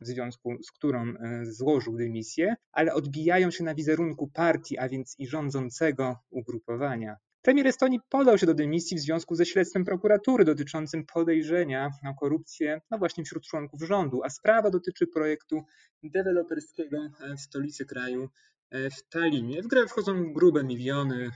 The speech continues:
euro, bagatela, mm, czterdzieści milionów, bo taką kwotę miał zaoferować, e, jeden z biznesmenów za, no, za pośrednictwo w interesach. Teraz Estonię czeka zmiana władzy,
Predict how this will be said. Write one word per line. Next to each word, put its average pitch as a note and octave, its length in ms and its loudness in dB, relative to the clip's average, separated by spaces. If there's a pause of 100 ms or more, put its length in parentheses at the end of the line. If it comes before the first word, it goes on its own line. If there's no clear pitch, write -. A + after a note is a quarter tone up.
euro, B2 680 -2 (140)
bagatela, B2+ 580 -6
mm, B2+ 240 -8
czterdzieści C3 680 -4
milionów, B2+ 440 -2
bo B2+ 180 -2 (500)
taką C#3 320 0
kwotę C#3+ 320 -6
miał B2 220 -4
zaoferować, A#2+ 880 -4
e, B2 180 -14
jeden B2 240 -4
z A2+ 80 -12
biznesmenów B2 720 -6
za, A#2 240 -8 (480)
no, C3 200 -8
za C3 140 -8
pośrednictwo A#2+ 840 -6 (100)
w A#2 40 -10
interesach. A2+ 720 -6 (160)
Teraz B3+ 260 0
Estonię A#3 340 -2
czeka G#3+ 280 0
zmiana F3 240 0
władzy, F3 640 2